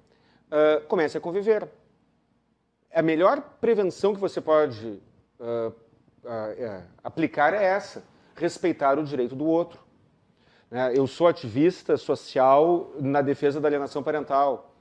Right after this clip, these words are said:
E o, o abandono afetivo, ele é a outra moeda, a outra face da mesma moeda,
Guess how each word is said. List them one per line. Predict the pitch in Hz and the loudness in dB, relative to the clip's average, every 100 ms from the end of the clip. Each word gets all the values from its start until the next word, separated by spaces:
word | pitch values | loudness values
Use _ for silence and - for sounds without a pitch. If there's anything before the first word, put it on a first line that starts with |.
| _ _ _ _ _ _ | _ _ _ _ _ _
E | 143 143 | 0 2
o, | 151 147 | 4 4
o | |
abandono | 151 139 151 139 175 247 | 4 4 0 2 2 2
afetivo, | 220 - 143 - - 135 170 233 190 160 117 - - _ _ - | -4 -4 -6 -6 -12 -8 -4 -4 -6 -6 -6 -8 -18 _ _ 0
ele | 160 160 160 160 165 | 2 4 4 4 2
é | 160 156 170 | 2 2 4
a | 151 | 4
outra | 147 165 240 - 220 | 4 4 0 -2 0
moeda, | 185 156 139 143 147 160 | 2 2 2 2 0 2
a | |
outra | 160 226 208 | 2 4 0
face | - 143 156 - | 2 2 2 0
da | 160 | -2
mesma | 139 156 | 0 -2
moeda, | 175 160 165 170 110 | -4 -2 -4 -6 -10